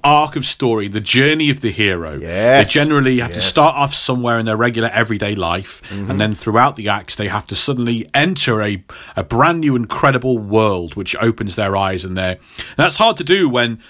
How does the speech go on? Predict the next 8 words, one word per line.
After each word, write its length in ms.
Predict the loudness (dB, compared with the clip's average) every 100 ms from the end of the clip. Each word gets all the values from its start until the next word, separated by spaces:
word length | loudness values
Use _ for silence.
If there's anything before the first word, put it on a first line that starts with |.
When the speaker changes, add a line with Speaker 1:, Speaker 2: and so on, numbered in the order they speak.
| _
Speaker 1:
the, 100 | 2
you're, 360 | 2 2 2 2
you're 120 | 2
doing 180 | 0 0
a 60 |
character 420 | 2 2 2 -2 -4
that 160 | -2
starts 680 | 0 2 4 6 4 0 -8